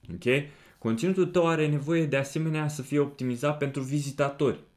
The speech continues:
Asta pentru că Google acordă o atenție foarte mare la modul în care oamenii interacționează cu site-ul tău, mai ales după ultimul update în, uh, două mii douăzeci și unu.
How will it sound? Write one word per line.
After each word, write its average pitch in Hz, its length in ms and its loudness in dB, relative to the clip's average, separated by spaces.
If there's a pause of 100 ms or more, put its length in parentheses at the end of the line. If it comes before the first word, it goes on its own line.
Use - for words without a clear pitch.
(720)
Asta 160 220 0
pentru 170 260 0
că 143 240 2 (120)
Google 107 580 4
acordă 156 380 -2
o 160 80 2
atenție 147 380 -4
foarte 160 380 -4
mare 131 280 -4
la 127 100 -4
modul 123 320 -4
în 123 60 -4
care 107 380 -4
oamenii 107 640 -2
interacționează 101 880 -2
cu 113 180 -6
site-ul 113 460 -2
tău, 90 360 -2 (400)
mai 143 180 2
ales 160 220 4
după 127 180 -4
ultimul 123 460 0
update 107 480 0 (340)
în, 107 240 2
uh, 101 220 2
două 117 160 4
mii 113 140 4
douăzeci 101 320 0
și - 140 -10
unu. 87 160 -4